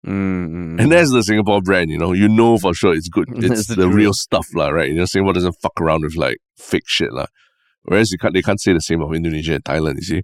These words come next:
Speaker 1: That's true.
Speaker 2: So there's something there in terms of, like, people being, uh, uh, they have, they take comfort in putting their money in a Singapore company, lah, you know.
Speaker 1: That's true.
Speaker 2: So, so maybe for theatre, there is this dynamic going on that,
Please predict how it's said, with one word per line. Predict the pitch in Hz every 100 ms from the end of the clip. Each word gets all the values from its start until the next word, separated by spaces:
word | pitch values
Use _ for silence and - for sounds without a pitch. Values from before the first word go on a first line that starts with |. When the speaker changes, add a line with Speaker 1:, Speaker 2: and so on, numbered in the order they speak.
| -
Speaker 1:
That's | 113 104 95
true. | - 101 90
Speaker 2:
So | 165
there's | 151 131 -
something | 135 139 156
there | 117 113 110
in | 98
terms | 104 90
of, |
like, | 80
people | - 95 107 104 104 101 78
being, | 78 87 90 90 90 60
uh, | 71 67 67 58 50 - _ _ _ _ _ -
uh, | 78 67
they | 85 90
have, | 85 92 87
they | 92
take | 135 -
comfort | 104 90 - 80
in | 82
putting | 90 90
their | 82
money | 80 85 82
in | -
a |
Singapore | - - 82 85 - - -
company, | - 67 65 64
lah, | - -
you | 87
know. | 82 - _ _
Speaker 1:
That's | - - -
true. | - 117
Speaker 2:
So, | 104 170
so | 160 170 135 92
maybe | 117 131 139
for | 117
theatre, | - 101 95 117 107
there | 95 95
is | 98
this | 98 87
dynamic | 85 82 82 80
going | 82 82
on | 76 80 80
that, | 87 71